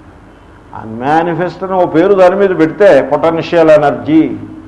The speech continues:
ఇంకా అది మారదని అలాగే ఉంటుందంటే అప్పుడు దాన్ని don't call it potential energy, it is nothing. పొటెన్షియల్ ఎనర్జీ అంటే అది మెకానికల్ ఎనర్జీ కింద మారుతుందని అర్థం.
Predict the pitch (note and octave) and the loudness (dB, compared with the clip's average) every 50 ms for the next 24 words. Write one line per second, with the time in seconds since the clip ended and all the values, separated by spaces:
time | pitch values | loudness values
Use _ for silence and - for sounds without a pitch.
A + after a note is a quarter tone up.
0 | - - - - - E3 E3+ D#3 E3+ D3+ D3+ D#3 D3 C#3+ C#3+ D#3 E3+ F3+ F3 F#3 | -20 -20 -20 -18 -14 -8 -2 2 2 4 4 2 2 2 4 4 4 4 2 2
1 | F3+ F3+ E3+ D#3+ E3 F3 F3+ F#3 F3+ E3+ E3 F3 F3 F3+ F3 G3 G3 F3+ E3+ E3+ | 2 2 2 2 2 2 2 0 -2 -4 -6 -8 -8 -2 0 2 2 2 0 0
2 | D#3+ F3 F3 E3+ E3 D#3 D#3+ F3+ G3+ G#3 - G3 G3+ A3+ B3 A3 - - F3+ D#3+ | 0 0 0 0 -2 -2 -2 -2 -2 0 0 2 2 2 2 0 -2 -4 -6 -4
3 | F#3+ F#3 D#3+ - E3+ E3 D#3+ D#3 D3+ C#3+ B2+ A2+ B2+ B2+ C#3 C3+ D3+ C3 C3+ D3+ | -6 -6 -8 -10 -8 -8 -6 -6 -6 -6 -8 -8 -8 -8 -6 -4 -4 -4 -4 -6
4 | E3 E3 F#3+ F#3 - - - - - - - - - - - - - - - - | -6 -8 -8 -12 -12 -14 -18 -20 -20 -20 -20 -20 -20 -20 -20 -20 -20 -20 -20 -20
5 | - - - - - - - - A#2 A2+ D3 D#3+ E3+ E3+ D3+ E3 F3+ F3+ F3+ F3 | -20 -20 -20 -20 -20 -20 -18 -16 -12 -8 -6 -4 -4 -4 -4 -4 0 0 2 2
6 | F3 F3 E3+ D#3+ D3+ D3+ F#3 F#3+ F#3 F3 F3 A3 A#3 G3+ E3+ E3+ D#3 F3+ F#3 F#3+ | 2 0 -2 -4 -2 -2 -2 -2 -2 -2 -2 -2 -2 0 0 0 0 2 2 0
7 | G3 F#3 F#3+ F#3+ F#3 F3+ F3+ F3 D#3+ E3 F3+ F3 F3+ F#3+ G#3 F#3+ D#3+ D#3+ F#3 F#3+ | 0 -2 -4 -4 -4 -4 -6 -8 -6 -6 -6 -4 -4 -4 -2 0 2 2 2 0
8 | F#3 G3 G3+ G3+ G3 F3+ E3 D#3 D#3 - - - | -2 -4 -4 -4 -4 -2 -2 -4 -4 -6 -12 -18